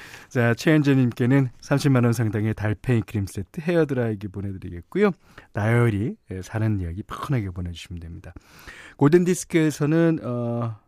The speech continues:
달팽이 크림의 원조 엘렌슬라에서 달팽이 크림 세트 드리고요.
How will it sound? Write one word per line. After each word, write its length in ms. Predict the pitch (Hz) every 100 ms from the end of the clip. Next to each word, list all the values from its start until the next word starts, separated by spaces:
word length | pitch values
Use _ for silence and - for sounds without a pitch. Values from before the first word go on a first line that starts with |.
| _ -
달팽이 320 | 135 135 165
크림의 320 | - 151 131
원조 320 | 113 107 170
엘렌슬라에서 800 | 139 110 151 175 160 135 107 104 131 _ _
달팽이 340 | - 113 123 117
크림 240 | - 104
세트 320 | - 98 95
드리고요. 420 | - 90 92 180